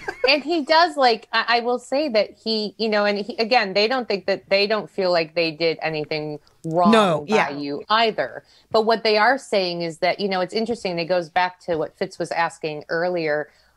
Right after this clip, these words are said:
Speaker 2: uh, about, you know, what it's, m-, maybe you didn't ask the question, but you wanted to, is, <laughs> is that, <laughs> is that, you know, it's kinda like, what do we learn? What, wh-, who do we become when we're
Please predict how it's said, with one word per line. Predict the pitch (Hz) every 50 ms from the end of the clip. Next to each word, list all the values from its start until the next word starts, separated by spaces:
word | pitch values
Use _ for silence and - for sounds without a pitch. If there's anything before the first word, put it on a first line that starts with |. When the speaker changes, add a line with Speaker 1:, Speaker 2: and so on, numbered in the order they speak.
| _ -
Speaker 2:
uh, | 185 180 170 - -
about, | 180 175 156 180 170 165 160 156 -
you | 185 185
know, | 170 170 156 156
what | 156 123 185 170 -
it's, | - - - - _ _ _ _ - 180
m-, | 180 147 180
maybe | 175 170 156
you | 165
didn't | 156 160 - -
ask | 160 156 -
the | - -
question, | - 180 160 - - 156
but | 147 147
you | - 147 143
wanted | 139 147 151 156 151 143 139
to, | - - 147 139 143 - _ - _ _ -
is, | 185 190 190 180
<laughs> |
is | 254 262 208 190 277 359 294 - 370 269 294 311 - - -
that, | - 262 233 233 381 - 247 - 233 - - -
<laughs> | - - - 381 - 285 - - 415 440 494 494 - -
is | 381 330 381 320 285
that, | 294 277 311 285 269 - 311 - - - -
you | 349
know, | 370 349
it's | 349 -
kinda | - - 392 381
like, | 370 349 330 -
what | 294 330 339
do | 392
we | 359 392 359
learn? | 294 240 240 254 285 349 359 269 165 147 127 139 - _ _ _ -
What, | 240 294 - 233
wh-, | 233 262 240 -
who | 320 349
do | 330 359
we | 311 330 294
become | 233 247 226 - - - - 302 302 302 247 214 185
when | 175 180 180 175 175
we're | 175 175 170 170 165